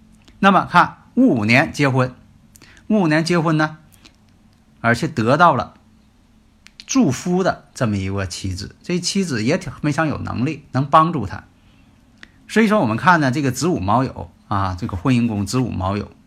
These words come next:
这属于这个第一等。当然了，这第一等呢是个笼统的、模糊概念。月上我们看透出这个偏印，日干坐在哪儿呢？子午卯酉，这叫四正之位，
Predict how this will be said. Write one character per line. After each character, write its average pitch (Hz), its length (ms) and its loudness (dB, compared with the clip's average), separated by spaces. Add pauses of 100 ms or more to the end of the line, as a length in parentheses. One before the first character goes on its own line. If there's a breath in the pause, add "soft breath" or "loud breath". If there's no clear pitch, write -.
(380)
这 120 140 -4
属 95 240 -8
于 98 160 -6
这 104 100 -6
个 95 80 -6
第 104 220 -4
一 110 80 -2
等。 - 220 -6 (1120 soft breath)
当 156 140 4
然 143 100 2
了， 143 60 0
这 165 120 -4
第 160 220 -6
一 175 80 -2
等 151 200 -4
呢 110 100 -2
是 139 100 -8
个 143 80 -2
笼 110 280 -2
统 - 200 -10 (100)
的、 - 120 -18 (420)
模 190 220 0
糊 98 180 -6
概 92 200 -4
念。 87 200 -6 (3000 soft breath)
月 226 220 6
上 156 140 4
我 117 40 2
们 117 80 0
看 151 320 2
透 180 220 4
出 139 140 -2
这 135 100 0
个 123 80 2
偏 127 260 2
印， 147 220 -2 (800 soft breath)
日 240 180 4
干 147 400 4 (1900)
坐 156 140 4
在 135 100 4
哪 113 100 2
儿 101 100 -4
呢？ 101 100 -2
子 135 180 -4
午 139 140 2
卯 101 220 2
酉， 117 160 -6
这 113 100 -6
叫 123 120 0
四 - 300 -4
正 123 220 0
之 95 140 -8
位， 92 160 -10